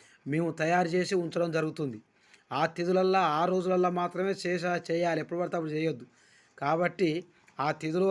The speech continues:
ఆ రోజులు ఎప్పుడు రావు కనుక వచ్చిన రోజునే మేము తయారు చేసుకొని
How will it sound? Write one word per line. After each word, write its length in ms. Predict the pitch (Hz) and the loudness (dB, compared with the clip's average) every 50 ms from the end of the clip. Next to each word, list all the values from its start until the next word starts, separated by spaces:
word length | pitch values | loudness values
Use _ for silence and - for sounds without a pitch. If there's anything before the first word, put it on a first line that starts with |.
| 190 180 | 6 6
ఆ 40 | 175 | 6
రోజులు 300 | 170 170 175 180 175 170 | 4 4 2 2 2 2
ఎప్పుడు 240 | 160 165 - 180 165 | 0 0 -2 -2 0
రావు 260 | 165 165 170 170 165 | 2 2 2 2 2
కనుక 240 | 165 156 - - 180 | 0 0 -2 -2 0
వచ్చిన 400 | 180 170 156 156 156 - 190 185 | 0 0 -2 -4 -4 -2 -2 0
రోజునే 360 | 175 180 175 165 175 175 196 | 0 0 0 0 0 -2 -2
మేము 180 | 196 185 180 160 | -2 -2 -2 -4
తయారు 320 | 170 151 156 165 170 165 | -2 -2 0 0 0 0
చేసుకొని 480 | 170 170 165 - - 175 170 180 214 | -2 -4 -6 -4 -4 -2 -2 -2 -2